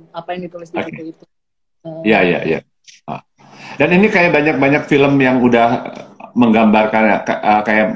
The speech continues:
Speaker 2: memprediksi ini akan terjadi ya, banyak juga film ya.
Speaker 1: Iya.
Speaker 2: Oke, oh ini bukunya tahun seribu sembilan ratus sembilan. Wow.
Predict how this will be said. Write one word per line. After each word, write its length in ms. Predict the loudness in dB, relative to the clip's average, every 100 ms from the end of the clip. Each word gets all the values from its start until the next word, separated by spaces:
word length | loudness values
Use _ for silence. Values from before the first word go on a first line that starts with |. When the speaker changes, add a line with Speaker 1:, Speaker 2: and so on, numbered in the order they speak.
| -8
Speaker 2:
memprediksi 1200 | -6 -2 -2 -4 -6 -12 _ -2 2 2 2 2 4
ini 80 |
akan 240 | 4 2 -2
terjadi 420 | -2 0 0 0 0
ya, 120 | 0
banyak 280 | -2 -4 -6
juga 220 | -6 -6
film 280 | -4 -4 -4
ya. 260 | -6 -8 -14 _ _ _ _ _ _ _
Speaker 1:
Iya. 240 | -18 -8
Speaker 2:
Oke, 260 | -6 -4 -2
oh 160 | 0 2
ini 160 | 4 4
bukunya 320 | 4 2 2
tahun 240 | 2 0 -2
seribu 560 | -8 -18 -14 0 0 0
sembilan 340 | 0 0 0
ratus 160 | 2 2
sembilan. 440 | 4 4 4 2 -2 -8 _ _ -2
Wow. 320 | 2 2